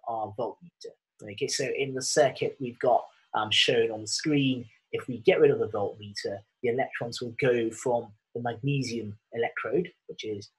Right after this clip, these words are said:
our negative electrode, to the copper electrode. So that would be the direction of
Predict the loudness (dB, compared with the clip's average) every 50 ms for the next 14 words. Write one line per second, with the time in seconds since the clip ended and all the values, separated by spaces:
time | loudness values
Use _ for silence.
0 | _ _ -6 -6 -4 -4 -4 -4 -4 -4 -6 -6 -8 -8 -6 -2 -2 -2 -2 -2
1 | -4 -4 -4 -2 -2 -4 -6 -10 _ _ _ _ _ _ _ _ _ -2 2 2
2 | 2 2 2 0 -2 -2 -4 -6 -4 -4 -4 -4 -2 -2 -2 -4 -4 -10 -14 -14
3 | -14 -16 _ _ _ _ _ _ _ -12 -10 -8 -4 -4 -4 -4 -2 -4 -4 -2
4 | -2 -2 -2 0 -2 -4 -4 -4 -6 -8 -8 -10